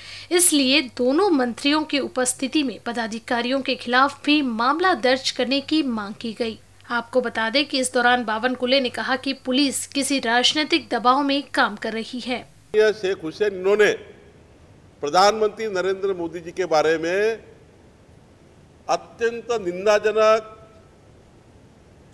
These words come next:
Speaker 2: गंदे प्रकार से बहुत ही संतापजनक, अ, स्टेटमेंट किया है मोदी जी के बारे में। हमने, हमको ऐसा लगा कि पुलिस, गिट्टी कदान पुलिस,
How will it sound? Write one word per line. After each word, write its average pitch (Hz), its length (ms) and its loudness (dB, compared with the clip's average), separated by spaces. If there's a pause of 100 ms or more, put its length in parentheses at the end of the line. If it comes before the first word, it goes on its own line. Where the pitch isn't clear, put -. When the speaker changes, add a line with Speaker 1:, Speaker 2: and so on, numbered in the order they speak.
(600)
Speaker 2:
गंदे 170 440 0
प्रकार 196 420 -2
से 220 540 -2 (1600)
बहुत 214 420 0
ही 240 260 -6 (140)
संतापजनक, 202 1080 0 (2000)
अ, 139 60 -6
स्टेटमेंट 185 600 -6
किया 208 180 2
है 202 220 0
मोदी 175 180 -10
जी 185 140 -14
के 202 100 -4
बारे 180 260 0
में। 214 240 -2 (960)
हमने, 208 480 2 (1200)
हमको 170 320 -2
ऐसा 185 200 0
लगा 196 280 2
कि 208 220 -6
पुलिस, 214 500 -10
गिट्टी 165 280 -10
कदान 196 260 0
पुलिस, 196 320 -6